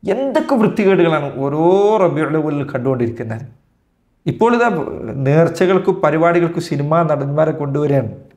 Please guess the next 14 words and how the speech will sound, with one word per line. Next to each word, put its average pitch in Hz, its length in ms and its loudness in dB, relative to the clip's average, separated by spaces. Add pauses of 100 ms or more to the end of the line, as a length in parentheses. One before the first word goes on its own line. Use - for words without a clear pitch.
(400)
സിനിമാ 233 420 2
നടന്മാരെ 165 460 2
കൊണ്ടുവരികയാണ്, 131 640 -2
സംഗീതജ്ഞന്മാരെ 175 920 0
കൊണ്ടുവരികയാണ്. 139 500 -2
എന്നിട്ട് 143 300 -10
പാട്ടും 131 640 -2
കൂത്തും 143 380 -4 (400)
ഡാൻസും, 139 580 2 (880)
എത്രയെത്ര 139 500 0
നേർച്ചകളിൽ 147 680 -2 (1000)
മദ്യപാനവും 143 680 0
വൃത്തികേടുകളും 143 580 -4
നടക്കുന്നുണ്ട് 120 500 -8